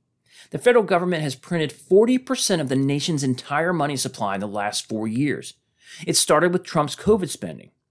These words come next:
paying people not to work. Then Biden, with the help of Kevin McCarthy, removed the debt ceiling, and the printing press just keeps on trucking along.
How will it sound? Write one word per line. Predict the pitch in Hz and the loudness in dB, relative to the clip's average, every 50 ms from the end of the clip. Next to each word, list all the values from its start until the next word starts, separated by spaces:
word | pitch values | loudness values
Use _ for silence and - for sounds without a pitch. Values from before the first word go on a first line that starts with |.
| _ _ _ _ | _ _ _ _
paying | - - - 101 104 110 110 | -14 -8 -4 -2 -2 -2 0
people | - 123 123 127 135 | 0 0 0 2 2
not | 131 120 120 127 - | 4 4 2 2 0
to | 156 | 0
work. | 147 180 190 127 - - - _ _ - - _ _ _ _ - | 0 2 0 0 -2 -6 -16 _ _ -20 -20 _ _ _ _ -4
Then | - 113 120 120 | 0 2 2 4
Biden, | 113 123 123 127 131 135 135 143 139 139 - | 4 4 2 2 2 0 0 -2 -4 -6 -8
with | - 107 | -10 -8
the | - 113 | -8 -6
help | 98 110 110 98 | -4 -2 -2 -2
of | 104 98 | -4 -6
Kevin | - - 110 104 104 104 | -4 -4 -4 -2 -2 -2
McCarthy, | 101 101 - - 139 135 131 - 143 139 | -4 -4 -2 0 0 0 0 0 -2 0
removed | 123 117 110 110 117 147 175 196 208 220 214 185 | 0 0 0 2 4 4 6 6 4 4 0 -2
the | 160 160 | -4 0
debt | 131 143 147 135 | 2 2 2 2
ceiling, | 123 - - 143 147 139 139 135 | 0 -2 -2 -2 0 0 0 2
and | 127 120 | 2 0
the | 117 | 0
printing | - - 131 120 120 117 | -2 -2 -2 -2 -2 -2
press | - - 107 98 101 - - | -4 -6 -6 -6 -6 -8 -8
just | - - 104 101 - - | -6 -4 -4 -4 -6 -8
keeps | - - 127 127 123 - - | -8 -6 -6 -6 -6 -8 -8
on | 120 110 104 101 | -8 -8 -8 -8
trucking | 95 - - 123 131 - 175 156 | -10 -6 -4 -4 -2 -2 0 0
along. | 143 135 123 107 80 65 65 | 2 2 0 0 -2 -4 -8